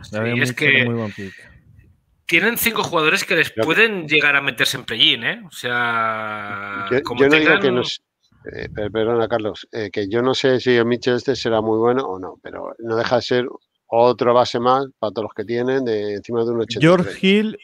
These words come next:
Speaker 2: George
Speaker 1: Sí.
Speaker 2: Hill a los Bucks.
Speaker 1: Mira, Ángel,
Speaker 3: Sí.
Speaker 1: pa' ti.
Speaker 3: Se
Speaker 2: George
Speaker 3: sabía
Speaker 2: Hill,
Speaker 3: eso.
Speaker 2: veterano de trece años de N B A, aprobó la extensi-,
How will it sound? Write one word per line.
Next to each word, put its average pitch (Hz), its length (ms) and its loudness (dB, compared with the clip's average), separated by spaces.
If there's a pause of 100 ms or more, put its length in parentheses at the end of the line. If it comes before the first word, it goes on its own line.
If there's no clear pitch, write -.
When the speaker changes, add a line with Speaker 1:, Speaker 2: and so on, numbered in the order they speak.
Speaker 2:
George 175 300 2
Speaker 1:
Sí. 143 120 -6
Speaker 2:
Hill 208 120 -2
a 165 400 4
los 147 220 0
Bucks. - 360 -2 (760)
Speaker 1:
Mira, 160 220 4
Ángel, 135 400 4
Speaker 3:
Sí. - 60 -12
Speaker 1:
pa' 127 140 0
ti. 160 220 2 (920)
Speaker 3:
Se 113 200 -6
Speaker 2:
George - 0 -
Speaker 3:
sabía 113 280 2
Speaker 2:
Hill, 180 80 4
Speaker 3:
eso. 180 80 2
Speaker 2:
veterano 165 280 -2
de 165 40 -4
trece 156 260 -8
años 156 280 -6
de 151 80 -2
N 143 120 -4
B 147 100 -4
A, 170 500 -4
aprobó 131 360 2
la 151 100 6
extensi-, 147 520 -6